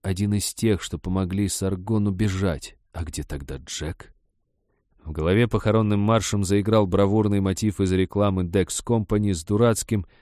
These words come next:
но запоминающимся слоганом: «Семерка бьет шестерку не только в картах». Особенно, если у «семерки» есть бластер, как только сейчас заметил лесник,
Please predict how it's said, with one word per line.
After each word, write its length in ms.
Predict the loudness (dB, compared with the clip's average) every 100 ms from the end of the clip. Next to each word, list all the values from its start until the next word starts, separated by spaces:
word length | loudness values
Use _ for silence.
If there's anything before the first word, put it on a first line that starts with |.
| _
но 220 | 0 2
запоминающимся 960 | 2 2 0 2 2 0 0 -2 -4 -4
слоганом: 640 | -6 0 2 2 -4 -10 -20 _ _
«Семерка 760 | -4 0 2 4 4 2 0 0
бьет 340 | 2 2 2
шестерку 800 | 0 -4 -2 2 2 2 -2 -4 -4
не 240 | -2 0
только 480 | 0 2 0 0 -6
в 140 | -8 0
картах». 520 | 2 2 -4 -14 -18 _ _ _ _ _
Особенно, 520 | -6 -2 2 4 4
если 420 | 4 2 2 -2 -2
у 80 | -4
«семерки» 540 | -4 0 0 0 -4
есть 340 | -2 -2 -4
бластер, 560 | 0 2 2 0 -4 -6 -4
как 220 | -4 -2
только 300 | -2 -2 -4
сейчас 420 | -6 -4 -2 -2
заметил 440 | -2 -2 -2 -4 -6
лесник, 520 | -6 -6 -2 -2